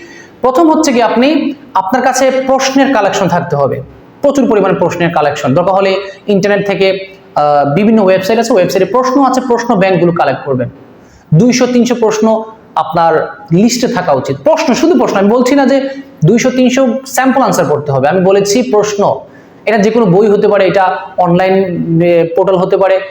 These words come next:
আপনার পিডিএফ ফাইল হতে পারে, রাখবেন। এটা খুবই, খুবই এসেনশিয়াল। কেন? যে যত বেশি প্রশ্ন পড়বে সে তত বেশি আগ্রহী হবে,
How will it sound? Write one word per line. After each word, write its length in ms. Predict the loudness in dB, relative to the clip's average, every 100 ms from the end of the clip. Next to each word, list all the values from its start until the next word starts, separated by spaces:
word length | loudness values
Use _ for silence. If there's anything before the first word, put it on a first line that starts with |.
| -8
আপনার 280 | -6 -4 -4
পিডিএফ 300 | 0 0 0
ফাইল 140 | 0 2
হতে 180 | 2
পারে, 180 | 0 -2 -6 -16 -20 -20 -20 -20 -20 -6
রাখবেন। 420 | -2 0 0 -2
এটা 200 | 0 -2 -4 -4
খুবই, 440 | 0 2 4 2 0
খুবই 180 | 2 2
এসেনশিয়াল। 600 | 2 0 0 -2 -4 -4
কেন? 140 | -2 0 -2 -6 -4 0
যে 220 | 2 2
যত 220 | 2 2
বেশি 240 | 2 0
প্রশ্ন 440 | 0 0 0 0 0
পড়বে 380 | 0 0 0 -2
সে 80 | -4
তত 280 | -2 -2 0
বেশি 280 | 0 2 0
আগ্রহী 500 | 0 0 0 0 0
হবে, 240 | 0 -4